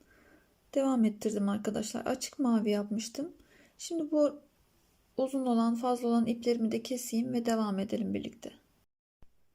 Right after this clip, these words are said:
Evet arkadaşlar, mavi olan açık mavi olan yeri tamamladım.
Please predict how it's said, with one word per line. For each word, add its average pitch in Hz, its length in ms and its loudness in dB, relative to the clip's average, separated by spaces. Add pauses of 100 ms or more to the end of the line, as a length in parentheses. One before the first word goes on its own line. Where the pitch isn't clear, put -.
(300)
Evet 285 220 -4
arkadaşlar, 220 540 -2
mavi 262 400 2
olan 220 480 -2 (1080)
açık - 220 -8
mavi 214 280 0
olan 202 280 0
yeri 226 280 4
tamamladım. 220 800 0